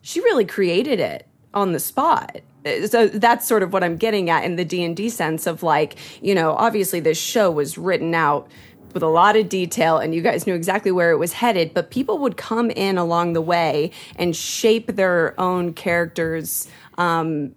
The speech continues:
with whatever their natural instincts were. And Shane and Bill have this incredible way of sort of, like,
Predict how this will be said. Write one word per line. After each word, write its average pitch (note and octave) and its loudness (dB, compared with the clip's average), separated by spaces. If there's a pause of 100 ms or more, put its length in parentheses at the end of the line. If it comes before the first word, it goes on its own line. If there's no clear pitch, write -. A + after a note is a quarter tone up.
(160)
with F3+ -4
whatever F3 -2
their F3+ 0
natural E3+ -2
instincts B3 -2
were. A#3 0
And F3 -4
Shane F#3+ -6
and E3+ -4
Bill F3 -2
have E3+ -8
this E3 -8
incredible E3 -2 (220)
way E3 2
of E3 0
sort F3 -2
of, D#3+ -4
like, C#3+ -2